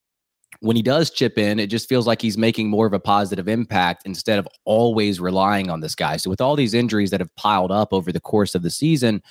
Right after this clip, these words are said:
and now that the players are starting to get back healthy, you want to save this guy's energy for the defensive side of the court. You want to save this guy's energy as a pick and pop player. You don't want to feel like he needs to score the basketball. And I think that's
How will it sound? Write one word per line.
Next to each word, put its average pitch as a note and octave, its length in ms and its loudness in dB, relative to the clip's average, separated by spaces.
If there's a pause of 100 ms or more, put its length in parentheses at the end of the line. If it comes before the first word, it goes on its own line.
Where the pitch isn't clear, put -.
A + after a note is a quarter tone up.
(260)
and F#2+ 160 -6
now A#2 320 2
that G#2 220 -2
the G2 220 0
players G#2+ 420 0
are F#2+ 40 -6
starting G2 280 -2
to F#2 40 -8
get F2+ 200 -6
back - 220 -4
healthy, A2 520 0 (640)
you C3 160 0
want B2 340 2
to A#2 100 -2
save G#2+ 280 2
this G2+ 160 0
guy's F#2+ 300 2
energy G2 400 0
for F2+ 140 -6
the F2 80 -4
defensive G2+ 440 -4
side F#2 200 2
of F2 60 2
the D#2+ 60 0
court. B2 420 0
You G2 140 -6
want G#2+ 240 0
to G2+ 120 -4
save G2+ 220 0
this F#2 140 -2
guy's F2+ 280 2
energy F#2+ 540 -2
as F2 280 0
a E2 80 -4
pick - 260 0
and F#2 100 -2
pop F2 240 2
player. G#2 460 2 (300)
You G#2+ 100 -2
don't A#2 300 0
want A2+ 280 2
to A2 160 0
feel A2 300 0
like F#2+ 240 0
he G#2 320 -6
needs A2+ 540 0
to G#2 100 -4
score G2+ 320 2
the F2+ 80 2
basketball. D#2 720 -2
And E2+ 160 -2
I F#2+ 60 0
think A#2+ 260 -2
that's G#2 220 0